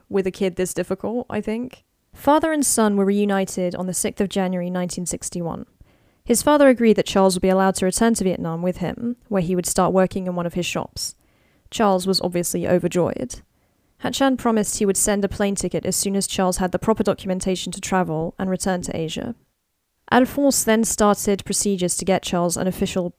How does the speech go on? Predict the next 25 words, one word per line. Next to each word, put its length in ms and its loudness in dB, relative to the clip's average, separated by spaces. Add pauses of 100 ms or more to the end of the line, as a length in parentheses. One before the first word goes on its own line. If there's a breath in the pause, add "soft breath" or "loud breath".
French 440 -6
passport. 640 -8 (560)
Charles 460 0
waited 340 2
for 120 0
news 300 2
from 120 -4
his 160 -2
father 240 0
for 120 0
several 380 4
weeks 380 0
after 280 2
he 160 -2
got 200 0
his 120 -4
passport, 680 -6
growing 260 2
steadily 420 2
more 220 0
anxious 480 -6
with 80 -8
every 180 -4
passing 400 -4
moment, 440 -2